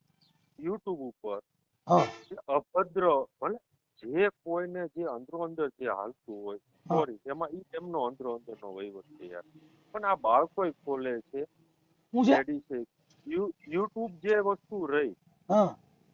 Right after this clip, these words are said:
Speaker 1: ઈ તો તમે સમજી શકો કે
Speaker 2: એટલે
Speaker 1: બધા
Speaker 2: મારા, મારી,
Speaker 1: અત્યારે
Speaker 2: મારી YouTube માં છે કે કોની વાત કરો?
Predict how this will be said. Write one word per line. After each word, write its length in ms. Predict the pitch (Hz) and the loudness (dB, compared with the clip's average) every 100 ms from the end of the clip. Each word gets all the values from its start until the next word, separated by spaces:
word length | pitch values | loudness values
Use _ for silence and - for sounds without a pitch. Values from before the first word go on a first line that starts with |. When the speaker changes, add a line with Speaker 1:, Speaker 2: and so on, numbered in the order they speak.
| _ _ _ _ _ _ _ - | _ _ _ _ _ _ _ -16
Speaker 1:
ઈ 40 | |
તો 140 | 170 202 | -4 -2
તમે 360 | - 180 202 | 2 2 0
સમજી 420 | 156 175 175 156 135 | 0 -2 -4 -6 -6
શકો 200 | - 127 | -8 -10
કે 260 | 127 - | -8 -6
Speaker 2:
એટલે 180 | 139 127 | -2 4
Speaker 1:
બધા 140 | 208 | 8
Speaker 2:
મારા, 300 | 170 160 202 | 10 12 12
મારી, 240 | 165 156 226 | 12 12 12
Speaker 1:
અત્યારે 100 | 240 | 12
Speaker 2:
મારી 320 | 180 208 247 | 12 12 10
YouTube 280 | 240 247 247 | 10 8 10
માં 140 | 247 | 10
છે 160 | 196 240 | 12 12
કે 100 | 214 | 10
કોની 300 | 220 254 233 | 10 10 10
વાત 140 | 190 | 10
કરો? 320 | - 165 147 | 10 8 8